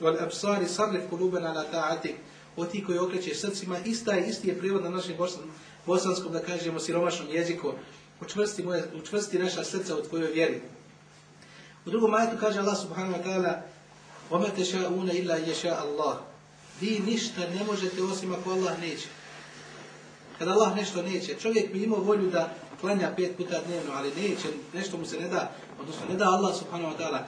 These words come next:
Najviše, najveći razlog, znači, što čovjek ne može da se okrene vjeri, grijesi njegovi. Međutim, kako da čovjek grijehe ostavi?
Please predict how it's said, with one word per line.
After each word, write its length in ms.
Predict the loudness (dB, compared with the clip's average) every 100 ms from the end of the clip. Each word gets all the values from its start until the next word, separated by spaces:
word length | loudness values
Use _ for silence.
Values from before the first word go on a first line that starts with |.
| -10 -10 0
Najviše, 480 | 4 4 4 4 2
najveći 500 | 4 6 6 4 2
razlog, 340 | 4 2 2 0
znači, 220 | -4 -4
što 140 | -6 -4
čovjek 280 | 0 2 2
ne 60 |
može 160 | 2 2
da 60 |
se 80 | 0
okrene 260 | 0 -2 2
vjeri, 240 | 4 2
grijesi 440 | 0 0 2 0 -4
njegovi. 380 | 0 0 0 -4 -12 -16 -14 -8
Međutim, 460 | 0 2 4 2 4
kako 300 | 4 6 6
da 160 | 6
čovjek 320 | 4 4 4
grijehe 240 | 4 4 6
ostavi? 560 | 4 6 6 6 2